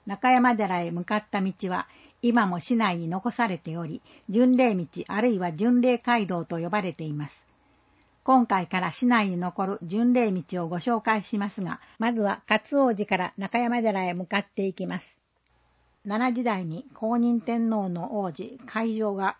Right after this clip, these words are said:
解散したと伝えられる勝王寺の本尊、十一面千手観音を参拝した巡礼は、山門を出てまっすぐに南の坂道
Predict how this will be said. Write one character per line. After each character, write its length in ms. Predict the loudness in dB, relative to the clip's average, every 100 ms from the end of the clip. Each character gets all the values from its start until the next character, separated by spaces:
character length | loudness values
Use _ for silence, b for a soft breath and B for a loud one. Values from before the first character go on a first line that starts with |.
| -8
解 200 | -6 -4
散 260 | -2 -2 -2
し 60 |
た 120 | -6 -6
と 140 | -6
伝 320 | -6 -2 0
え 40 | 0
ら 80 |
れ 120 | -4 -4
る 140 | -8
勝 420 | -6 -8 -4 -2
王 100 | -2
寺 100 | -2
の 120 | -6
本 240 | -4 -4 -4
尊、 260 | -6 -8 -12
十 280 | -8 -2 -2
一 240 | -2 -4 -2
面 200 | -2 -4
千 240 | -2 -2
手 120 | -2
観 340 | -4 -4 -2 -2
音 260 | -4 -4
を 140 | -8 -10 B B B
参 240 | -4 -2 -2
拝 240 | -4 -4
し 80 | -6
た 160 | -6 -6
巡 240 | -6 -6
礼 200 | -6 -6
は、 200 | -8 -12 _ -6
山 320 | 0 4 4
門 240 | 4 2
を 80 | 0
出 100 | -2
て 220 | -4 -8
ま 140 | -4 -6
っ 40 |
す 220 | -6 -4
ぐ 120 | -4 -4
に 140 | -4
南 380 | -2 0 0 0
の 100 | 0
坂 280 | -4 -2
道 100 | 0